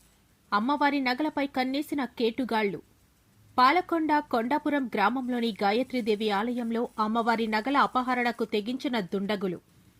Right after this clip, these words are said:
ఉదయం ఎనిమిది గంటల ముప్పై నిమిషాల ప్రాంతంలో భక్తుల్లా గుడిలోకి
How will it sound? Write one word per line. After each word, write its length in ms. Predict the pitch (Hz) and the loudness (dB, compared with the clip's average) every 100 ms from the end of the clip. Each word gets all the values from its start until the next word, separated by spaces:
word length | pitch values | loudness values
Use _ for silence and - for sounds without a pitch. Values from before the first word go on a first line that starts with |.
| - | 2
ఉదయం 360 | 254 294 370 339 | 4 6 4 4
ఎనిమిది 340 | 277 277 330 349 | 2 2 2 2
గంటల 300 | 320 311 339 | 2 2 0
ముప్పై 300 | 302 - 320 | 0 0 0
నిమిషాల 420 | 294 294 302 294 | 0 0 0 0
ప్రాంతంలో 680 | 269 254 247 285 302 294 285 | 0 2 2 2 0 2 2
భక్తుల్లా 580 | 233 240 - 311 294 269 | 2 0 0 2 4 4
గుడిలోకి 600 | 233 240 254 262 269 | 2 0 2 0 0